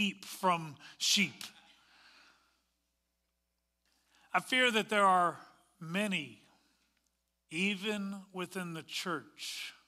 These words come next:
who are somewhere between the two. They've got a little bit of sheep in them.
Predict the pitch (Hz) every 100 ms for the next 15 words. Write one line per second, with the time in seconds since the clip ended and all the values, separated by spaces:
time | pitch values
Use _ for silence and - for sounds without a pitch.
0 | _ _ _ _ _ _ _ _ 180 165
1 | 135 - 185 170 160 160 147 143 - 156
2 | 139 123 113 - - _ _ _ _ _
3 | _ _ _ _ _ _ _ _ _ _
4 | - 160 190 208 196 214 202 185 170 -
5 | 202 175 - 160 139